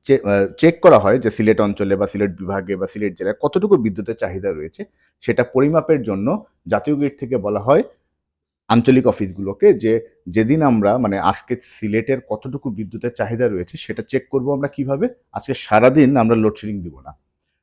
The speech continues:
তখন আমরা মেপে দেখব বা নির্ণয় করে দেখব যে ঠিক কতটুকু ইলেকট্রিসিটি কনজিউম করতেছে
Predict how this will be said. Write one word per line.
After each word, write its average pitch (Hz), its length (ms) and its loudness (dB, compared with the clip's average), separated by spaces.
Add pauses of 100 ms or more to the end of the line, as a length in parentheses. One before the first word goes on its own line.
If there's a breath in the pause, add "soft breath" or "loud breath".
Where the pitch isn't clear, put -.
(220)
তখন 180 340 6
আমরা 127 220 8 (200)
মেপে 120 460 6
দেখব 110 320 2 (640)
বা 104 140 6
নির্ণয় 147 340 4
করে 143 200 2
দেখব 107 360 0
যে 165 120 -2 (180)
ঠিক 180 140 -4 (200)
কতটুকু 156 520 0
ইলেকট্রিসিটি 135 580 -2
কনজিউম 120 480 0
করতেছে 117 420 -8